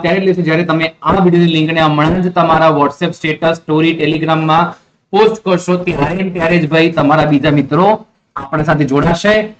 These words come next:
અને એમને આવનારી પરીક્ષાની તૈયારી માટે સરસ મજાના ટોપિક્સ, મોક ટેસ્ટ અને સરસ મજાની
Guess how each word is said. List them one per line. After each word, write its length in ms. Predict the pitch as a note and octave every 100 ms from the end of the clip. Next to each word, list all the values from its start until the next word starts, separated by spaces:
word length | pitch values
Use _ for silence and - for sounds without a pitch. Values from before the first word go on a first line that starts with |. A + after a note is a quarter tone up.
| _
અને 100 | F3+ G3
એમને 180 | F#3+ F3+
આવનારી 360 | D3+ D3 D3+ D#3
પરીક્ષાની 380 | D3 C#3+ D#3 D3+ D3
તૈયારી 260 | C#3 D3 C#3+
માટે 220 | B2+ C#3+ D3 -
સરસ 200 | G#3 G3+
મજાના 260 | F3 E3 D#3+
ટોપિક્સ, 420 | D3+ C#3 F3 E3+ - - _ _ _ B3+ F3 F#3+
મોક 200 | F3+ F3 -
ટેસ્ટ 320 | G#3+ A3 -
અને 100 | F3+ -
સરસ 260 | A3 - F#3+
મજાની 240 | G3+ F#3